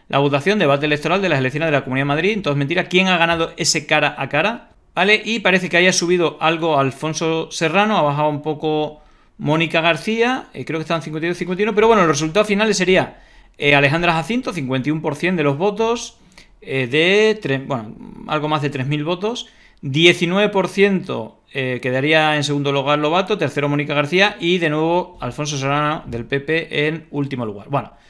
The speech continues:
así es el, el debate, pero que la verdad es que me imagino que cada uno arrimará el, el ajo a su sardina. Lo que sí está claro que Alfonso Serrano, aparte de mentiroso, aparte que no era el candidato, muy mal educado a la hora de, de interrumpir y, bueno,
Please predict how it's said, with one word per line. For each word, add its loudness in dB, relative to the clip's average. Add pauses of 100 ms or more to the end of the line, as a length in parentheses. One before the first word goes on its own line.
(400)
así 4
es 8
el, 2
el 2
debate, 6
pero 2
que 2 (200)
la 0
verdad 4
es 0
que 0
me -2
imagino 2
que -2
cada -4
uno 0
arrimará 2
el, -2
el -4
ajo -2
a -4
su -4
sardina. 2
Lo 2
que -4
sí -4
está -2
claro -2
que -2 (340)
Alfonso -4
Serrano, -2
aparte -2
de 0
mentiroso, -4 (640)
aparte 0
que 2
no 2
era 6
el -2
candidato, 2
muy 0
mal 2
educado 0
a 2
la -2
hora -2
de, -4
de 4
interrumpir 0
y, -4
bueno, -4